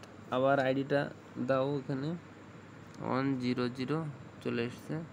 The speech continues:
আর ওটা paste করে দিব। এখনও copy হয়ে আছে, এখানে paste করে দিলাম, দেখুন চলে এসছে,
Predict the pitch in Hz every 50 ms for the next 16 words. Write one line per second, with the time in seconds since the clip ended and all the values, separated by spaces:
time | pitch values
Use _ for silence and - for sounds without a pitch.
0 | - - - - - - - - - - - - - - - - - 123 123 123
1 | 120 120 127 123 123 - - - 135 123 123 - - - - 131 123 127 123 131
2 | 127 127 135 147 160 160 147 - - - - - - - 117 143 135 139 135 -
3 | 135 127 131 139 135 127 131 131 131 123 117 110 - 110 107 107 120 107 107 117
4 | 120 - - - - - - - - - - - - - - - - 113 123 123
5 | - - - 127 127 127 120 123 127 139 156 165 175 180 - - - - - -
6 | - - - - - - - - - - - - - - - - 120 113 107 107
7 | - 110 110 - - - - - - - 113 107 110 113 - - - -